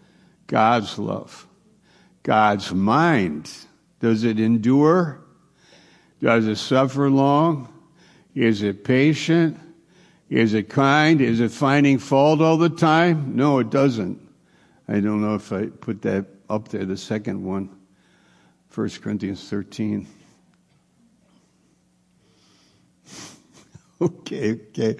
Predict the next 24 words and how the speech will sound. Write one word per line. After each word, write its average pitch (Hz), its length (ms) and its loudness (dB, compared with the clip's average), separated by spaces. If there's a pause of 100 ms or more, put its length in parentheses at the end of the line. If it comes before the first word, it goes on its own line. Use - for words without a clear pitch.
(320)
All 254 160 6
right, 226 220 4
forget 208 420 4
it. 156 260 2 (160)
No, 135 200 2
I'm 110 100 0
joking. 107 380 -2 (1500)
<laughs> - 60 -2 (500)
Okay, 139 680 0
so, 156 420 2 (1200)
okay. 147 460 2 (1200)
I, 127 480 0 (1080)
these 104 240 -2
guys 92 320 -4
are 90 140 -6
awesome, 85 460 -10
okay. 78 240 -14 (760)
All - 80 0
right, 127 180 4
no, 143 200 4
it's - 140 -2
the 120 80 -4
second 110 460 -2
one. 80 140 -8